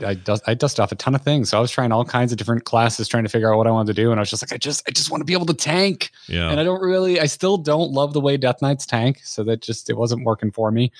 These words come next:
Speaker 2: Mm-hmm.
Speaker 1: Didn't wanna be a human as much as I love Paladins. And as much as the new human customization options are fantastic, is I still just don't wanna be a human. And, uh, so, yeah, I, I dust off an old warrior. That's, uh, the, the tune I learned to tank on in Burning Crusade.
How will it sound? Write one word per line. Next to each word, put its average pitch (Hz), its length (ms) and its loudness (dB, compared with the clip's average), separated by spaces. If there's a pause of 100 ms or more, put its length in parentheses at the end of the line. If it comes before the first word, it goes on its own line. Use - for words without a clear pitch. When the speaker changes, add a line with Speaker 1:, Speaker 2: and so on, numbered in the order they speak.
(120)
Speaker 2:
Mm-hmm. 92 180 -6
Speaker 1:
Didn't 156 160 2
wanna 170 180 2
be 170 120 2
a 160 40 2
human 147 340 2
as 131 100 0
much 131 160 2
as 135 120 0
I 135 60 4
love 135 200 2
Paladins. 127 540 2
And 135 120 0
as 131 120 2
much 165 240 0
as 123 100 2
the 127 100 0
new 135 200 2 (120)
human 123 540 0 (560)
customization 123 560 0
options 104 240 -2
are 98 80 0
fantastic, 98 680 -2
is 101 100 -12
I 104 60 -4
still 131 200 2
just 113 240 -4
don't 107 240 2
wanna 110 140 2
be 98 140 -2
a 95 40 -2
human. 107 300 -2 (720)
And, 117 340 2
uh, 107 360 4 (180)
so, 131 140 0
yeah, 175 260 2
I, 107 280 2
I 120 120 4
dust 127 320 0
off 156 160 2
an 139 60 4
old 147 120 4
warrior. 120 480 4
That's, 104 240 2 (200)
uh, 107 180 2
the, 101 200 0
the 104 120 -6
tune 147 300 0
I 127 80 2
learned 120 420 2
to 120 80 -2
tank 120 340 -2
on 90 220 -2
in 92 120 -8
Burning 107 260 2
Crusade. 101 460 0